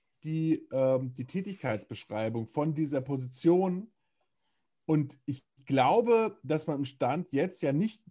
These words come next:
jemanden holt, wie man vor fünf Jahren Freddy Bobic geholt hat, sondern ja eher jemanden, der, ähm, im Vorstand tätig ist und,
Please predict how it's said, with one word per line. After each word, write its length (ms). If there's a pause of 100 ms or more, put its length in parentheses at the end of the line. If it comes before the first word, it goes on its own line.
(260)
jemanden 440
holt, 380
wie 100
man 180
vor 140
fünf 280
Jahren 160
Freddy 240
Bobic 420
geholt 340
hat, 240 (280)
sondern 320
ja 100
eher 480
jemanden, 560
der, 480 (240)
ähm, 560 (100)
im 220
Vorstand 680
tätig 460
ist 300
und, 400